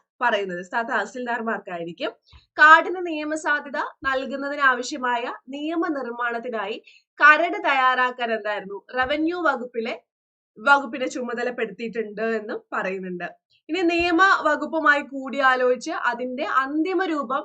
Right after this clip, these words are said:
മന്ത്രിസഭയുടെ പരിഗണനയിലേക്ക് സമർപ്പിക്കുന്നതാണ് പറയുന്നത്. ഓക്കെ, അപ്പോ ഇത് അന്-, ഇത് already മന്ത്രിസഭ യോഗത്തിൽ അപ്രൂവൽ ഉണ്ട്. അപ്പൊ ഇനി അന്തിമ, ഇനി ഏറ്റവും ഫൈനൽ ഡ്രാഫ്റ്റ് എന്തായിരുന്നു?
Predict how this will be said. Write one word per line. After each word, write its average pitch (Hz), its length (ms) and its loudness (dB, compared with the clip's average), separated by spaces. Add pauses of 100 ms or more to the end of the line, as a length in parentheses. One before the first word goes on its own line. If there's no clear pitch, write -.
(160)
മന്ത്രിസഭയുടെ 254 800 -4
പരിഗണനയിലേക്ക് 226 960 -4
സമർപ്പിക്കുന്നതാണ് 214 880 -6
പറയുന്നത്. 180 460 -10 (100)
ഓക്കെ, 233 240 -4 (440)
അപ്പോ 254 220 0 (140)
ഇത് 302 200 -6 (100)
അന്-, 269 420 -2
ഇത് 269 160 -2 (340)
already 240 360 0
മന്ത്രിസഭ 302 500 -2
യോഗത്തിൽ 254 400 -4
അപ്രൂവൽ 233 460 -4
ഉണ്ട്. 196 220 -4 (360)
അപ്പൊ 214 200 -6 (360)
ഇനി 233 240 -4
അന്തിമ, 277 420 4 (140)
ഇനി 226 200 -6
ഏറ്റവും 226 420 -4
ഫൈനൽ 277 420 -2
ഡ്രാഫ്റ്റ് 262 380 0
എന്തായിരുന്നു? 220 460 -4